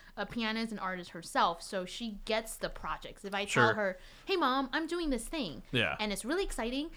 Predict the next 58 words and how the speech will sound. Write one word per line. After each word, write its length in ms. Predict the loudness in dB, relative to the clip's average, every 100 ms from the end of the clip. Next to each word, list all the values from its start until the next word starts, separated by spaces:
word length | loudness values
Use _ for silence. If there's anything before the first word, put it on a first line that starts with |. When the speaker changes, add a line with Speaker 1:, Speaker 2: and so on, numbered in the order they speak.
| -8 -6
Speaker 1:
and 80 |
it 80 | -4
pays 260 | -2 -2 0
no 140 | 0
money, 420 | 0 -2 -4 -8 -4
Speaker 2:
Mm-hmm. 280 | 2 2 2
Speaker 1:
but 120 | 2
then 120 | 2 2
she'll 160 | 0
be 80 | 0
like, 180 | 0 2
"Okay, 240 | 2 0
what 240 | -2 -2 -4
is 100 | -6
this 180 | -10
thing? 360 | -6 -4 -4 -4
And 160 | -6 -6
tell 160 | -4
me 140 | -2 -2
about 280 | -2 -4
it." 60 | -4
And 100 | -8
she's 200 | -8 -6
like, 160 | -8 -6 0
"That's 280 | 0 0 -2
really 200 | -4 -4
cool." 300 | -6 -8 4
Speaker 2:
That 280 | 12 12 12
is 140 | 8
Speaker 1:
But 160 | 6 8
that 120 | 8 6
Speaker 2:
awesome, 60 |
Speaker 1:
is 60 | 4
Speaker 2:
yeah. 60 | 2
Speaker 1:
not, 340 | 2 0 -2
she's 180 | -4 0
not 140 | 2
gonna 140 | 2 -2
support 340 | -4 -4 -4 -6
a 40 |
hundred 300 | -6 -6 -8
percent 300 | -10 -8 -8
all 120 | -8
of 60 | -8
it. 120 | -6
She 120 | -4
has 220 | -2 -2 -4
to 100 | -6
know 300 | -4 -4 -4
that 160 | -6
it 80 | -8
has 200 | -10 -10
some 160 | -12 -12
artistic 440 | -8 -8 -8 -6
value 320 | -4 -4 -4
Speaker 2:
Of, 40 | -6
Speaker 1:
versus 420 | 0 2 2 4
Speaker 2:
yeah. 180 | 4